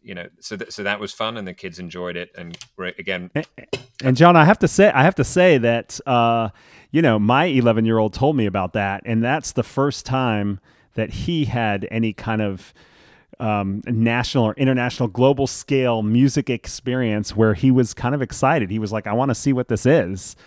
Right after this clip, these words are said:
Speaker 2: Um, and so it really, to me, it really spoke to the reach that Roblox has with a, with an age group that, um, few others have as it relates to music. So it, I mean, just my own anecdotal experience was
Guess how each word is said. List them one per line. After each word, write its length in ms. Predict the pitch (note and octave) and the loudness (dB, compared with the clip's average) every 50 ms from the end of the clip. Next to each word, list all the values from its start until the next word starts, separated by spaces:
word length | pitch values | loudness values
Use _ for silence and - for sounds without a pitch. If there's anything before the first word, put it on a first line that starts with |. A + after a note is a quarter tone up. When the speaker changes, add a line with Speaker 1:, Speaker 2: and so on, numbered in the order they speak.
| _ - - - - | _ -20 -12 -2 0
Speaker 2:
Um, 420 | A2 A2+ A2 G#2 G#2 G#2 G#2 F#2+ | 2 2 4 2 2 0 -2 -2
and 160 | - A2+ A2+ G#2+ | -2 -2 -2 -2
so 200 | - - A#2+ A#2 | 2 2 2 2
it 100 | G#2+ _ | 2 _
really, 400 | - A2 B2+ D3+ F3+ D3+ A#2 A2 G#2+ | 0 0 2 2 4 2 0 0 -2
to 160 | - - C3 | -2 -2 0
me, 100 | D#3 F3 | 2 2
it 80 | C3 F#2 | 0 2
really 260 | A2 A#2+ C#3 C#3+ A2+ | 2 2 2 2 2
spoke 460 | - - - - B2+ B2+ C3 - - | 0 -2 -6 0 0 0 0 0 -8
to 420 | - - A#2+ A2+ G#2+ G#2 G2+ G2 F#2 - - - _ - | -6 -2 0 0 2 2 0 -4 -6 -10 -18 -20 _ -4
the 120 | A2 G2+ | -4 -2
reach 320 | G2+ B2+ E3 E3 - - | -2 -2 -4 -4 -8 -8
that 120 | - A2 - | -8 -6 0
Roblox 440 | G#2+ A2 A2+ G2+ A2 G#2+ A2 - - | 0 0 2 2 0 -2 -4 -6 -6
has 320 | A#2+ A#2+ B2+ B2 A2 F#2 | -4 -2 -2 -2 -2 -2
with 160 | G2+ G2+ - | -4 -4 -2
a, 180 | G#2 G2 G2 - - | -2 -2 -2 -4 -4
with 140 | G#2+ G2+ G#2 | -6 -4 -4
an 60 | G2+ | -2
age 240 | G2+ G#2+ A2+ G2 - | -2 -2 -4 -6 -4
group 300 | - A2 G#2+ G#2 _ - | -2 -2 -2 -2 _ -4
that, 320 | G#2+ G2+ G2+ - _ _ - _ _ _ _ _ _ | -2 -2 -2 -4 _ _ -20 _ _ _ _ _ _
um, 480 | - G2 G2+ G2 F#2+ F#2+ F#2+ F#2 G2 B2 | -6 -4 -2 -2 -2 -4 -6 -6 -10 -16
few 260 | - - C3 C3 C3+ A#2+ | -12 -2 0 2 2 2
others 280 | G#2+ G2+ G#2 G2+ - | 2 0 -2 -4 -2
have 340 | - A#2+ A#2 A#2 A2 G2 A2+ - | -4 -4 -2 -2 -2 -4 -4 -6
as 160 | - G#2+ G#2+ | -4 -4 -4
it 60 | A#2 - | -2 -4
relates 300 | G2+ G#2 G2+ F#2+ - - | -4 -4 -4 -6 -8 -8
to 80 | - F2+ | -6 -2
music. 460 | F2+ G#2 A#2+ G#2 F#2 E2 D#2 - - | 2 2 2 2 0 -6 -10 -12 -14
So 300 | - - A2 G2 F#2+ - - | -4 0 0 0 0 -2 -6
it, 340 | - D2+ - E2 A2+ A2+ - _ - - | -10 -16 -14 -10 -10 -10 -12 _ -12 -6
I 100 | G2+ G#2+ | -2 0
mean, 180 | A2 G2+ F#2+ | 0 0 0
just 220 | F#2 B2 A#2+ - _ - | 0 -2 -4 -6 _ -6
my 260 | A2+ G2+ F#2+ F#2 E2+ | -4 -4 -4 -4 -4
own 180 | D#2+ A#2+ A#2+ A#2 | 0 0 0 2
anecdotal 600 | F#2 A#2 A#2+ A#2 - - A#2+ A2+ B2+ B2 A2 G2+ | 2 0 -2 -2 -2 2 4 4 4 4 4 0
experience 640 | G2+ - - - - A#2+ C3 A#2 G2+ G2 - - | -2 -6 -8 -4 -2 -2 0 0 -2 -4 -6 -4
was 360 | - G2+ G2+ G2 G2 F#2 - | -2 -2 0 0 -2 -6 -8